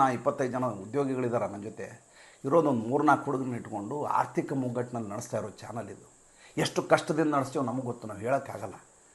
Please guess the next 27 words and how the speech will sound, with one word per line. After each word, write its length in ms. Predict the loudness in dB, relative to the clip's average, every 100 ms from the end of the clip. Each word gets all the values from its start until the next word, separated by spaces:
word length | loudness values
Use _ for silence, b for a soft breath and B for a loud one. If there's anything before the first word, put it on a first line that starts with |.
| b b b
ಆದರೂ 240 | 12 12 12
ನನ್ನನ್ನು 400 | 12 12 12 10
ನಂಬಿ 340 | 12 10 8
ನೀವು 160 | 4 4
ನೋಡ್ತೀರಿ 380 | 6 6 4 4
ಅಂದರೆ 180 | 4
ಅಂಥ, 340 | 4 4 8 12 12 12 B B B
ಅದಕ್ಕೆ 320 | 4 4 8
ನಾನು 220 | 8 10 6
ಚ್ಯುತಿ 280 | 4 6
ಬರಲಾರ್ದ 420 | 10 12 12 10 8
ಹಾಗೆ, 160 | -2
ಲೋಪ 300 | 2 4 4
ಬರಲಾರ್ದ 420 | 4 4 8 6
ಹಾಗೆ 180 | 6 -2
ನಾವು 220 | 0 -2
ಹೇಳಬೇಕು. 500 | -2 -2 -2 -2 -10 4
ಕಳೆದ 220 | 6 6
ಎರಡು 360 | 8 10 12
ವರ್ಷದಿಂದ 340 | 10 8 8 8
ಅರವಿಂದ್ 280 | 8 6 0
ಕೇಜ್ರಿವಾಲ್ 360 | 0 4 2
ಬಂಧನ 300 | 2 2 2
ಆಗ್ತದೆ 360 | 2 -2 -4 -4
ಅಂತ 120 | -4
ಹೇಳ್ತಾ 240 | -6 -6
ಇದ್ದೆ. 340 | -10 -12 -20